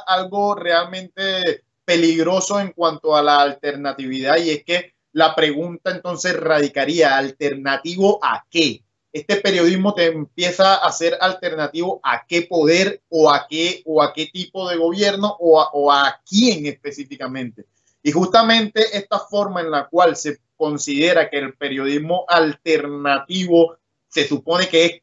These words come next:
contrapoder, vemos que muchos ejemplos se enganchan de la palabra alternativa para presentar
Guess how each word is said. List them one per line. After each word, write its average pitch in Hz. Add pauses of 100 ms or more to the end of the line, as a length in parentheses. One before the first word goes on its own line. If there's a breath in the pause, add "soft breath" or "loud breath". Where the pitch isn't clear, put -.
contrapoder, 175 (500)
vemos 202
que 196
muchos 214
ejemplos 196
se 165
enganchan 175
de 160
la 143
palabra 151
alternativa 156
para 151
presentar 147